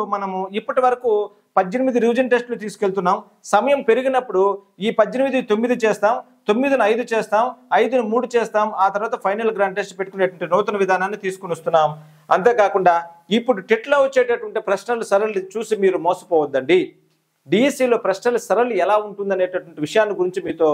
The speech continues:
మాట్లాడతాను. విద్యార్థులారా, మొదటగా మీరు కానీ మన ఛానల్ చూసేటుకుంటే సబ్స్క్రైబ్ చేసుకోండి. డిస్క్రిప్షన్లో తిరుపతి శ్రీ ప్రజ్ఞ స్టడీస్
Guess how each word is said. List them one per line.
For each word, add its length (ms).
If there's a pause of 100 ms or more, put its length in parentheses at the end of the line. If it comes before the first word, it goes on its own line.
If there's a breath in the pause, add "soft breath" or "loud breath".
(480 soft breath)
మాట్లాడతాను. 500 (340)
విద్యార్థులారా, 680
మొదటగా 300 (100)
మీరు 180
కానీ 220
మన 80 (100)
ఛానల్ 320
చూసేటుకుంటే 520 (100)
సబ్స్క్రైబ్ 420
చేసుకోండి. 400 (480)
డిస్క్రిప్షన్లో 600 (260)
తిరుపతి 320
శ్రీ 180
ప్రజ్ఞ 220 (100)
స్టడీస్ 320